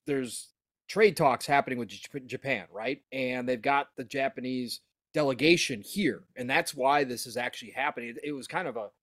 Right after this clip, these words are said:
culmination, like a perfect storm scenario that all this was going on,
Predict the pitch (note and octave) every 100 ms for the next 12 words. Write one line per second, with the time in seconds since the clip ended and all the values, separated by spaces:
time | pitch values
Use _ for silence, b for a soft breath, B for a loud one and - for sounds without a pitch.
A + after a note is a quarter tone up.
0 | _ - F3 E3 C#3 D3 - C3+ B2+ B2
1 | A#2+ - F3 F3 C#3+ - - C#3+ D3 D3
2 | - C3 C3 C#3+ C3 A2+ A2 A#2 C3 C3
3 | C3 D3 A2 B2 B2 A#2 C3 B2+ G#2+